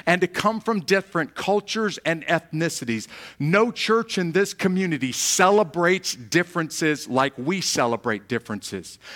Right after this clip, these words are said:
because we believe that it honors the God of all of those cultures, the God who's represented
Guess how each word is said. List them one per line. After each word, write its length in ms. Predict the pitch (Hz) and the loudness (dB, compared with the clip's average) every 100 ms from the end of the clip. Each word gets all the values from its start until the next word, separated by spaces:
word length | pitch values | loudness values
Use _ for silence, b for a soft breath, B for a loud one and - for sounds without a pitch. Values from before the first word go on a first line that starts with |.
| B | B
because 300 | 185 - 190 | -2 2 2
we 160 | 160 226 | 2 0
believe 420 | 175 180 180 185 | 2 2 2 2
that 140 | 160 151 | 0 0
it 140 | 156 - | -2 0
honors 540 | 185 202 156 127 - | 2 4 2 -2 -4
the 180 | 127 143 | 0 0
God 540 | 117 156 160 160 160 - | 2 2 4 4 2 -2
of 160 | 135 - | -4 0
all 280 | 156 190 180 | 2 4 2
of 140 | 151 | 0
those 280 | 127 117 - | -2 -2 -4
cultures, 560 | - 131 107 - 110 - | -6 -4 -4 -4 -8 -4
the 100 | 127 | -4
God 340 | - 175 190 | 2 4 4
who's 220 | 175 180 | 0 -4
represented 800 | 147 170 165 160 131 165 165 143 | 0 0 0 -4 -2 -2 -2 -4